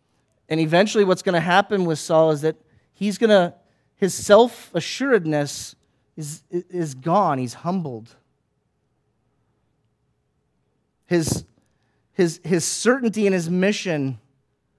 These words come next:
is, is gone. And, and, and he's, he's now blind. He,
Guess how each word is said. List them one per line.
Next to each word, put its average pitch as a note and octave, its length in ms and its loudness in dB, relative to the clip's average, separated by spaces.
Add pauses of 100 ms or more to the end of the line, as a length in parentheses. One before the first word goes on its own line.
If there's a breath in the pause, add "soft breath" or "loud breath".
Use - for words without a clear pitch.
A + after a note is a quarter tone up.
(960)
is, D#3+ 380 -2
is D#3 180 -2
gone. D3+ 580 2 (1500)
And, D#3+ 260 -4
and, E3 320 -4
and D#3+ 160 -4
he's, D#3 340 -8
he's D#3 220 -6
now E3 160 -2
blind. C#3+ 640 -4
He, B2+ 100 -8